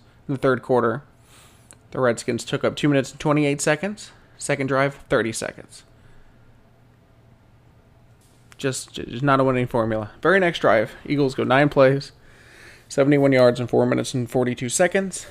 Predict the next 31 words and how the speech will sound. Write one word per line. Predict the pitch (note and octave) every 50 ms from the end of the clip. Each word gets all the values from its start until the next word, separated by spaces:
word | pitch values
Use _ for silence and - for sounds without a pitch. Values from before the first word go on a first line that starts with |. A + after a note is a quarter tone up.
| - - - - -
And | - A2+
Alshon | C3 - - C#3+ B2 A#2+
Jeffrey | B2+ B2 - C3 B2 B2+
has | C3 C#3
another | D#3+ G3+ A#3 A#3+ G#3+ F3+ D3 C#3 C3 - - - _ _ - _ _ _ _ _ - _
touchdown. | - C3 A#2 - - - - - - - _ _ _ _ _ _ _ _ _ _ - _ _ _ _ _ _ _ _ _ _ _ _ _ _ _ _ _ _ _ _ _ _ _
Twenty-nine | - - F3 F3+ F3 E3 D#3+ D#3 D3+
twenty, | - - D3 C3+ B2 A#2+ B2 C#3 - - _ _ _ _ _ _ _ _ _ - - - - - - - _ _ _ _ -
'cause | - C#3 A#2+
they | B2 A#2+
went | C3 D3 D3 A#2 -
four | - - D3+ D3 C#3 C#3
two | C#3 - - D3 C#3 C3+ C3 C3 B2 - - - - - - -
and | - B2 A2+
got | A#2 A#2 -
the | B2
two-point | A#2+ - C#3 C3 - - B2+ A2+
conversion. | - C3+ A#2+ A2+ A2+ A2+ G#2+ G#2+
So | - A#2+
fourth | - - E3+ F3+ E3+ -
quarter, | - C3+ A2+ A2 G#2+ B2 - - - _ _ _ _ - - - _
you're | - C3 C3 B2
thinking, | - C3 A#2 A#2+
"Okay, | B2 C#3 - - B2+ G#2+
Redskins | B2+ A#2+ B2+ - - C3+ A#2+
need | C3 A#2+
to | A#2
get | B2 A2+
something | - A#2 G2+ A2
going | B2 B2 C3 C3
here. | C3 B2 A2+ A2+ A#2+